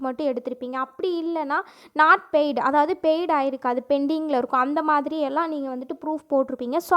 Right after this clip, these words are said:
அந்த மாதிரி ப்ரூஃப் எல்லாம் அக்செப்ட் கண்டிப்பா பண்ணிக்க மாட்டாங்க. தெளிவா டிரான்சாக்ஷன் ஐ டி இருக்கணும். அந்த டிரான்சாக்ஷன் ஐ டியை கீழே உள்ள பாக்ஸ்ல வந்து நம்ம நம்பரை வந்து எழுதியிருக்கணும். இந்த மாதிரிலாம் இருந்தா தான் ப்ரூஃப் வந்து நம்மளுக்கு அக்செப்ட் பண்ணுவாங்க, ஐ டி ஆக்டிவேட் ஆகும். அதுக்கப்புறம் பார்த்தீங்கன்னா அமௌண்ட்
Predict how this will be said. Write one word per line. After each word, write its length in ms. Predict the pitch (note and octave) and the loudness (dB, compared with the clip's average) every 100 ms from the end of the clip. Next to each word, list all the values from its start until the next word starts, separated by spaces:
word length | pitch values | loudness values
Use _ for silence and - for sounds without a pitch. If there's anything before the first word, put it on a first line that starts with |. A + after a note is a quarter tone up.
| D4 | 4
அந்த 180 | C#4+ F4 F#4+ | 2 0 0
மாதிரி 180 | F#4+ G4 E4 | 0 0 -2
ப்ரூஃப் 240 | E4+ D#4 | -2 0
எல்லாம் 160 | D4+ C#4 | -2 -2
அக்செப்ட் 260 | - E4 C4+ | -2 -2 -2
கண்டிப்பா 380 | B3+ C#4+ E4+ E4+ C4+ | -4 -4 0 0 -2
பண்ணிக்க 260 | C4 D4+ C#4 | -4 -4 -6
மாட்டாங்க. 340 | A#3 A#3 A#3 D#4+ _ - _ - | -6 -8 -8 -10 _ -20 _ 0
தெளிவா 260 | D#4 F4+ G#4+ F#4 | 2 4 4 2
டிரான்சாக்ஷன் 560 | D4+ D4+ E4 D#4+ D#4 C#4+ | -4 -2 -6 -6 -4 -4
ஐ 20 | C4+ | -2
டி 60 | D4+ C#4+ | -2 -4
இருக்கணும். 360 | C#4 D4 A4 - _ - | -4 -4 -4 -8 _ -4
அந்த 120 | C#4+ C#4 | -2 0
டிரான்சாக்ஷன் 500 | C#4+ D4+ F4 E4+ D#4+ D4+ | -2 -2 -4 -6 -6 -4
ஐ 20 | D4 | -4
டியை 100 | C#4+ | -6
கீழே 140 | D#4+ D#4+ | -4 -4
உள்ள 120 | D4+ B3 B3 | -4 -6 -6
பாக்ஸ்ல 320 | C#4+ - D#4 D4 | -6 -8 -8 -6
வந்து 180 | D4 | -6
நம்ம 240 | C#4 C4 B3+ B3+ | -6 -6 -6 -6
நம்பரை 280 | B3+ D4+ D4 C4 | -4 -2 -2 -2
வந்து 160 | C4+ D4 B3+ | -2 -2 -2
எழுதியிருக்கணும். 560 | C4 D4 C#4 C4 D4 | -4 -8 -6 -8 -6
இந்த 100 | C#4 C4+ | -6 -2
மாதிரிலாம் 320 | C4+ E4 D4+ | -2 0 -2
இருந்தா 220 | C#4+ D4 C4+ | -2 0 4
தான் 120 | E4+ - | 2 2
ப்ரூஃப் 220 | D#4 D4 C#4 | 0 0 0
வந்து 220 | C4 D#4+ | 0 -2
நம்மளுக்கு 280 | C#4+ B3+ B3 A3+ | -2 -4 -6 -4
அக்செப்ட் 280 | - D#4+ C4 | -2 -2 -2
பண்ணுவாங்க, 400 | B3 C4 B3+ E4 D4+ | -2 0 0 2 0
ஐ 40 | C#4 | 0
டி 60 | C#4 B3 | -2 -4
ஆக்டிவேட் 440 | - C4+ B3+ A#3+ A3 | -2 0 0 2 2
ஆகும். 260 | A3 F#4 - - - - D#4 | 6 6 6 -20 -10 4 6
அதுக்கப்புறம் 580 | B4 A#4+ A4 F#4 G4+ F#4 | 8 8 6 6 4 6
பார்த்தீங்கன்னா 540 | D4 C4+ C4+ B3 A#3+ F4+ A#4 _ - - D4+ | 2 2 -2 0 4 4 4 _ -8 4 6
அமௌண்ட் 380 | G4+ B4+ C5 | 10 8 8